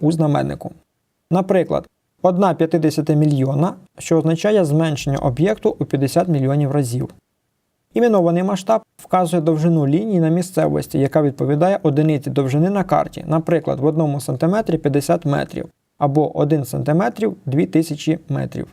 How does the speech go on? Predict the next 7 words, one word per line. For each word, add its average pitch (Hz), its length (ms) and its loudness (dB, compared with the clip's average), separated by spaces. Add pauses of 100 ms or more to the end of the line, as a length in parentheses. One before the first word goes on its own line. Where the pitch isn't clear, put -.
(720)
Лінійний 175 400 2
масштаб 175 420 0
є 165 160 4
графічною 165 540 0
побудовою, 139 600 2
яка 160 240 2
спрощує 190 600 0